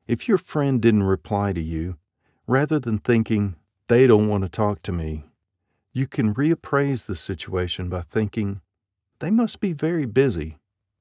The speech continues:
According to research, reappraisal is linked to higher indicators of positive mental health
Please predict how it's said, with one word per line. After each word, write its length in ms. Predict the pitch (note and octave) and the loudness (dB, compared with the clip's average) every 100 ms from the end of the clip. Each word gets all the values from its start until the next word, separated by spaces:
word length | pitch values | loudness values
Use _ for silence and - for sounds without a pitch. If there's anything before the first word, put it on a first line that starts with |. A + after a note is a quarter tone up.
| _ _ _ _ _ - | _ _ _ _ _ -8
According 500 | A#2+ - F3+ G3 E3 | -4 2 2 2 -2
to 80 | |
research, 720 | A2+ A#2+ B2 - F2 F2 - - _ - | 0 0 -2 -2 -2 -4 -8 -14 _ -4
reappraisal 800 | B2+ D#3+ D3 - A#2 A2+ A#2+ A2+ | 0 0 0 2 2 4 0 0
is 180 | F#2+ - | -2 -2
linked 260 | G#2+ A2+ - | 0 0 -2
to 100 | F#2+ | -6
higher 400 | - B2+ C#3 B2+ | -4 -4 0 0
indicators 640 | G#2+ G#2+ - G#2 G#2 G2 | 0 -4 -2 -2 0 -2
of 160 | F#2 - | -6 -8
positive 540 | - C3+ C3 B2+ B2 | -4 -4 -2 -2 0
mental 340 | G#2+ G#2 G#2+ F#2+ | 2 2 0 0
health 480 | A#2 G#2+ E2+ - | 0 0 -2 -8